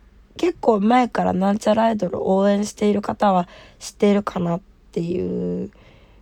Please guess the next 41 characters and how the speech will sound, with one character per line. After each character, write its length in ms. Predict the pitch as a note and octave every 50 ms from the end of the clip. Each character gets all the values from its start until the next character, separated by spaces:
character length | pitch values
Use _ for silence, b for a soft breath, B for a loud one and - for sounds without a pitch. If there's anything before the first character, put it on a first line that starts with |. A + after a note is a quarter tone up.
| b b b - _ - -
話 440 | - - F3+ F#3+ F#3+ F#3 - - G#3
な 100 | G3 E3+
ん 80 | D#3+ D#3+
で 80 | F3
す 160 | E3 - - -
け 120 | - F#3+
ど、 360 | - F#3 F3+ F3 E3 E3 F3 - b b b b b b b b b -
あ 160 | - F3+ F3+
の 580 | F3+ F3 F3 F3 F3 E3+ E3+ E3+ E3 E3 E3 E3
ー、 80 | - _ _ _ _ _ - _ _ _ _ _ - _ _ _ _ _ _ _ _ _ - - - - - -
結 160 | - D#4 D#4+
構 140 | - A#3 G3+
前 320 | F#3 F#3+ G3+ G#3+ A#3+ A#3 G#3
に 100 | F3+ E3+
で 120 | E3+ E3+
す 140 | - - G3
ね、 140 | F#3+ F#3+ G3
ま 140 | G3+ G3+
あ、 20 | F#3+
今 100 | F3+ F3+
最 220 | G3+ A#3+ A#3+ A#3+
近 320 | A#3+ - B3 A#3+ B3+ C4 -
と 140 | - -
か 100 | A#3 -
全 120 | G3+ F#3+ F#3+
然 80 | G3+
や 80 | G#3 G3+
っ 20 |
て 160 | G3+ - - G3+
な 60 | G3
い 20 |
ん 80 | F#3 F#3
で 40 | F#3
す 140 | - -
け 120 | - - F3+
ど、 340 | - F#3 F3+ F3+ E3 F3 - b b b b b b b b b b b b b b b b b b _ _ _ -
あ、 240 | - G3+ G#3 E3+ - _ - - - - - - - - - - - -
タ 140 | B3 C4
イ 60 | B3+ -
ト 140 | - G#3
ル 140 | F#3+ F#3+ -